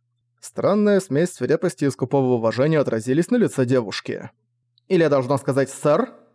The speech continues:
"Это общепринято", — отметил я. "Но я не ярый сторонник формальностей".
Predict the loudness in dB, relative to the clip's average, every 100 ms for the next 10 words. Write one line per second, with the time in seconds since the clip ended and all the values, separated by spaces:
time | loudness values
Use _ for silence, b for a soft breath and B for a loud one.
0 | _ _ -2 2 2 0 -2 0 -2 -4
1 | -8 -12 _ _ _ _ -4 0 0 2
2 | 2 2 0 -2 -14 _ _ _ 0 4
3 | 4 4 2 0 0 0 0 0 0 0
4 | -2 -8 -12 -14 -16